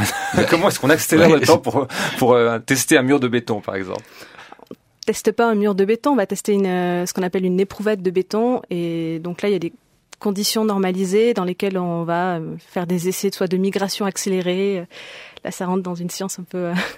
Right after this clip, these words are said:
Speaker 3: <laughs> un peu compliquée,
Speaker 1: Un peu
Speaker 3: mais
Speaker 1: hard
Speaker 3: tout
Speaker 1: science.
Speaker 3: Oui, mais après, c'est des choses qui sont déjà connues. On travaille pas sur un matériau complètement nouveau. Donc, euh, on peut utiliser les technologies développées dans le ciment et les standards développés dans le ciment pour pouvoir tester ce matériau-là.
Speaker 1: Donc, on va pas faire un bâtiment qui va s'effondrer dans dix ans en se disant, « Tiens, euh, finalement, ça tient
Speaker 3: Non.
Speaker 1: moins que, que ce qu'on pensait. »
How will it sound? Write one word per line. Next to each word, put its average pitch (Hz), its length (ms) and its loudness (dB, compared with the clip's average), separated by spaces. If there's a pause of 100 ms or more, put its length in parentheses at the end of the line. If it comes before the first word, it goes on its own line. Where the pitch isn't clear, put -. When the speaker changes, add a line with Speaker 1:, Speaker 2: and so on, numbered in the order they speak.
(140)
Speaker 3:
<laughs> - 360 -20
un 190 80 -4
peu 202 120 -4
compliquée, 202 320 -4
Speaker 1:
Un - 20 4
peu 226 80 6
Speaker 3:
mais - 40 4
Speaker 1:
hard 135 120 2
Speaker 3:
tout - 40 -8
Speaker 1:
science. 110 600 -2
Speaker 3:
Oui, 185 220 2
mais 180 80 2
après, 233 200 0
c'est 214 120 -6
des 190 80 2
choses 220 160 -2
qui 214 80 -4
sont 202 100 -2
déjà 190 240 0
connues. 220 300 0
On 185 80 -2
travaille 180 240 -2
pas 208 140 -2
sur 202 180 -6
un 175 80 -4
matériau 180 400 -4
complètement 190 420 -6
nouveau. 226 340 -2 (140)
Donc, 190 240 -10
euh, 175 180 -6
on 180 120 -8
peut 190 100 -4
utiliser 185 420 -4
les 185 120 -2
technologies 180 500 -6
développées 175 380 -4
dans 180 80 -4
le 175 80 -8
ciment 196 500 -2
et 185 80 -4
les 170 160 -4
standards 190 560 -4 (340)
développés 196 220 -6
dans 190 80 0
le 180 60 -4
ciment 196 360 -2
pour 185 140 -12
pouvoir 165 300 -6
tester - 260 -6
ce - 100 -8
matériau-là. 185 440 -6 (180)
Speaker 1:
Donc, 90 80 -6
on 92 40 -2
va 87 60 -4
pas 98 140 -4
faire 110 160 -6
un 101 60 -4
bâtiment 107 420 -2
qui 110 100 -14
va 87 120 -6
s'effondrer 101 340 -6
dans 92 120 -4
dix 92 200 -8
ans 107 140 -2
en 117 40 -2
se 90 60 -10
disant, « 90 220 -8
Tiens, 123 480 -6
euh, 92 160 -8
finalement, 104 340 -6
ça 107 100 -8
tient - 140 -6
Speaker 3:
Non. 104 220 2
Speaker 1:
moins 107 100 -4
que, 98 300 -12
que - 100 -18
ce - 60 -14
qu'on 95 100 -12
pensait. » 98 340 -8